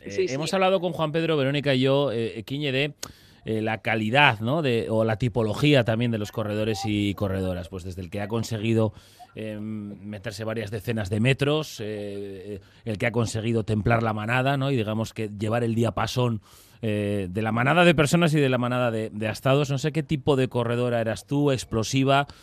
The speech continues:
Speaker 1: eh, que sabía marcarse un largo y, y apartarse y buscar el hueco, eh, que esperaba su momento y no le pasaba nada si, si un encierro no, no, no, no veía su hueco y, y se retiraba a-, hasta el día siguiente, paciente.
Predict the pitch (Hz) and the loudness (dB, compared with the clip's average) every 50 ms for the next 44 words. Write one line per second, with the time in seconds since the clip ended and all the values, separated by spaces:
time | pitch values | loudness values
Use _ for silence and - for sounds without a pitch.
0 | - - - - - 113 107 107 - 110 110 117 123 120 123 117 - 123 117 - | -20 -20 -18 -8 -8 -6 -4 -2 0 2 4 4 4 4 4 2 2 0 0 2
1 | - 107 110 113 120 120 110 113 113 110 110 107 110 110 - 107 113 113 107 95 | 4 4 6 6 4 4 2 2 0 0 0 -2 -4 -4 -6 -6 -4 -4 -2 -2
2 | 110 107 104 - 123 117 110 117 117 104 107 - - 113 107 104 101 95 104 127 | -2 -2 0 2 0 2 4 2 2 2 2 0 -2 -2 -2 -2 -2 -2 -2 -2
3 | 131 - - 131 135 135 131 - - - - - - - 113 110 98 110 - - | -2 2 2 2 2 2 0 -6 -18 -20 -20 -20 -10 -4 -4 -4 -4 -4 -6 -2
4 | - 117 120 123 127 120 - 131 123 120 127 135 135 127 107 127 120 120 127 131 | 0 2 4 6 4 6 6 6 6 6 6 6 6 6 6 6 6 6 6 6
5 | 127 123 - 113 110 120 117 113 120 127 123 120 110 - - 113 104 - 120 120 | 4 4 2 0 0 0 2 4 4 4 4 4 2 2 -2 -4 -2 0 2 2
6 | 120 113 107 - 123 117 113 117 117 113 120 120 113 110 113 117 117 - 113 120 | 2 2 2 2 0 2 4 4 4 4 4 2 2 2 2 0 0 0 0 2
7 | 127 127 123 123 120 117 120 123 131 120 120 117 117 117 117 - - 104 110 117 | 2 4 4 4 4 4 4 4 4 4 4 4 4 2 2 0 -2 -2 -2 0
8 | 98 110 110 107 107 107 107 78 90 101 - - 107 110 107 101 110 110 98 107 | 0 0 0 0 0 0 -2 -2 -4 -6 -4 -2 0 0 2 2 0 0 0 2
9 | 110 117 120 117 113 110 110 107 80 101 98 76 101 - - 104 101 104 104 95 | 4 6 6 6 6 4 4 2 0 -4 -4 -6 -4 -2 -2 0 0 2 0 0
10 | 92 98 95 113 127 123 113 131 135 113 104 92 - 123 127 131 123 135 131 139 | 0 -2 0 0 0 -2 -2 -4 -4 -4 -6 -4 0 2 2 2 2 -2 -4 -6
11 | 139 | -8